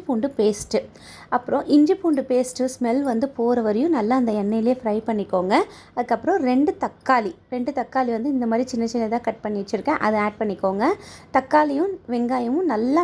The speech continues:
மேஷ் ஆகி வரணும் இந்த மாதிரி. அதுக்கப்புறம் ஸ்பைசஸ் ஆட் பண்ணிடலாம். நான் ஒன்றரை டேபிள் ஸ்பூன் அளவு, ஆ, சில்லி பவுடர் ஆட் பண்ணிக்கிறேன், மிளகாய்த்தூள். அதுக்கப்புறம்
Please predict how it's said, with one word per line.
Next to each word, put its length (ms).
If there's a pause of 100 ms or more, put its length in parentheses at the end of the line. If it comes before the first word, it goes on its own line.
மேஷ் 260 (120)
ஆகி 240
வரணும் 360
இந்த 160 (100)
மாதிரி. 280 (240)
அதுக்கப்புறம் 520
ஸ்பைசஸ் 440 (100)
ஆட் 200
பண்ணிடலாம். 520 (480)
நான் 220
ஒன்றரை 260 (140)
டேபிள் 300
ஸ்பூன் 320
அளவு, 320 (500)
ஆ, 40 (920)
சில்லி 340
பவுடர் 360
ஆட் 180
பண்ணிக்கிறேன், 420
மிளகாய்த்தூள். 600 (140)
அதுக்கப்புறம் 480